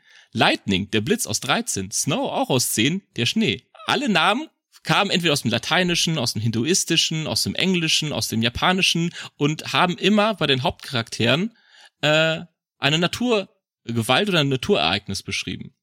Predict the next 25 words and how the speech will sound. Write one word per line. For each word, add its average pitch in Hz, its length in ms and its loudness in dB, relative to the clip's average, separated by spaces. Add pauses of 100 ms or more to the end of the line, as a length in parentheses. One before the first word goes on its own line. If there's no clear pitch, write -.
(120)
Und 120 100 -4
das 160 260 -2
zieht 233 240 -4
sich - 220 -6
bis - 300 -4
heute 196 280 -2
durch. 190 340 -6 (920)
Und, 143 360 2
äh, 110 320 -2
ganz 127 320 0
groß, - 500 -4
wortwörtlich, 110 920 2
sind 139 400 0
die 156 180 0
großen 139 380 2
Beschwörungen. 113 580 4
Man 110 180 4
kennt 107 260 4
sie, - 200 -6
ne? 120 340 -2 (240)
Ifrit, 139 840 2 (540)
äh, 123 240 4
Odin, 147 680 4
Bahamut, 131 720 2 (400)
diese 127 480 2